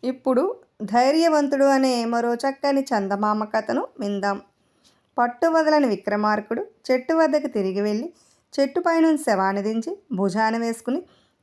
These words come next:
ఎప్పటిలాగే మౌనంగా శ్మశానం కేసి నడవసాగాడు. అప్పుడు శవంలోని బేతాళుడు, "రాజా, మొక్కవోని ధైర్య సాహసాలతో ఎన్నో కఠోర శ్రమలు కూర్చి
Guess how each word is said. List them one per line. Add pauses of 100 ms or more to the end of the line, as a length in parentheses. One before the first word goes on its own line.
ఎప్పటిలాగే
మౌనంగా
శ్మశానం
కేసి
నడవసాగాడు. (560)
అప్పుడు
శవంలోని
బేతాళుడు, (140)
"రాజా, (460)
మొక్కవోని
ధైర్య
సాహసాలతో (340)
ఎన్నో
కఠోర
శ్రమలు
కూర్చి